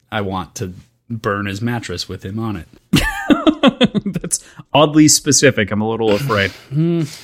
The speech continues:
Speaker 1: you should be. I know where your mattress is.
Speaker 2: <laughs> Fuck. Okay, so, uh, with that, uh, <laughs> chapter twenty-six,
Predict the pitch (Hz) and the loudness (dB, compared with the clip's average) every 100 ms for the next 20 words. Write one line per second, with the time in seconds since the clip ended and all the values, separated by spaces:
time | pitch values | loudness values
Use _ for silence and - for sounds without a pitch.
0 | - - - 120 - 196 143 92 98 - | -20 -20 -6 -4 -2 -2 -4 -6 -8 -12
1 | 107 113 120 123 123 127 127 - 90 - | -8 -4 -2 -2 -2 -2 -4 -6 -10 -10
2 | - - _ _ _ - - - 359 359 | -12 -18 _ _ _ 2 4 4 -4 -8
3 | - - - - - 185 147 - 214 - | -8 -8 -20 -20 -8 2 4 6 4 0
4 | _ - 196 180 175 - 165 160 156 147 | _ 2 6 8 8 6 4 6 6 4
5 | 139 - 170 170 175 208 165 151 - 131 | 0 2 4 4 4 6 4 2 0 2
6 | 147 139 147 - 175 175 - 214 - 202 | 4 6 4 4 6 6 4 2 4 4
7 | 170 160 - - 190 151 - - - | 6 6 4 6 6 6 2 0 -2